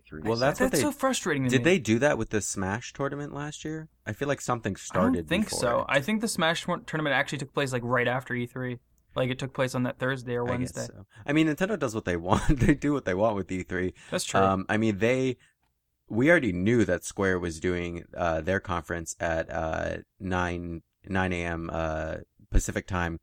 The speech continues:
Speaker 2: and Nintendo announced that they're doing it that time too. So
Speaker 1: Wait, Square's got their own conference this year?
Speaker 2: Square has their own, a lot of, a lot of companies
Speaker 3: Bethesda
Speaker 2: have
Speaker 3: has their
Speaker 2: stepped
Speaker 3: own
Speaker 2: up.
Speaker 3: conference this year, I
Speaker 2: Yeah.
Speaker 3: think, and Valve has their own conference this year. It's a
Speaker 2: Yep.
Speaker 3: really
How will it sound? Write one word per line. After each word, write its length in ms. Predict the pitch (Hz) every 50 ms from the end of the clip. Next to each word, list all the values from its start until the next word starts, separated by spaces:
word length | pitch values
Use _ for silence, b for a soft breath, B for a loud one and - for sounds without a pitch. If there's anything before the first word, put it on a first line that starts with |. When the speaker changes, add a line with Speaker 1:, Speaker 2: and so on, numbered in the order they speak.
| _ _ _ _ -
Speaker 2:
and 240 | 90 90 87 85 90
Nintendo 300 | 87 87 107 104 95 90
announced 260 | 90 87 87 - -
that 80 | 87
they're 140 | 80 92 87
doing 220 | 78 85 87 87 87
it 100 | 85 -
that 140 | 78 76 -
time 180 | - 85 76 -
too. 320 | - 92 80 67 64 92 _ b b b b b
So 220 | - - 92 87 -
Speaker 1:
Wait, 200 | 107 98 92 85
Square's 380 | 85 85 - 107 95 98 95 -
got 160 | - 92 -
their 160 | 85 82 82
own 120 | 82 87
conference 340 | - - 85 - - 95 -
this 120 | - 101 110
year? 120 | 113 117 -
Speaker 2:
Square 280 | - - - 127 165
has 180 | 208 233 240 220
their 160 | - - -
own, 140 | 135 147 147 - -
a 60 | 95
lot 280 | 92 92 98 110 156 240
of, 80 | - - - - -
a 100 | - 101
lot 240 | 98 92 101 110 123
of 140 | 131 120 -
companies 180 | - 131 120 - - 175 190 190 160
Speaker 3:
Bethesda 60 | - 147
Speaker 2:
have 100 | 135 135
Speaker 3:
has 80 | 139 -
their 100 | 131 127
Speaker 2:
stepped 80 | 123 117
Speaker 3:
own 40 | -
Speaker 2:
up. 60 | -
Speaker 3:
conference 380 | 117 117 117 - 127 120 110
this 180 | 123 113 - -
year, 140 | 123 117 113
I 20 |
Speaker 2:
Yeah. 180 | 95 101 123 127
Speaker 3:
think, 320 | 120 120 123 120 - - -
and 160 | 123 123 -
Valve 300 | - 127 117 131 147 143
has 180 | 139 127 120
their 120 | - 123 120
own 100 | 117 120
conference 380 | - 120 120 120 117 120 117
this 120 | 117 - -
year. 100 | 123 127
It's 100 | 123 151
a 40 | 147
Speaker 2:
Yep. 100 | - 170
Speaker 3:
really 300 | 185 190 214 185 143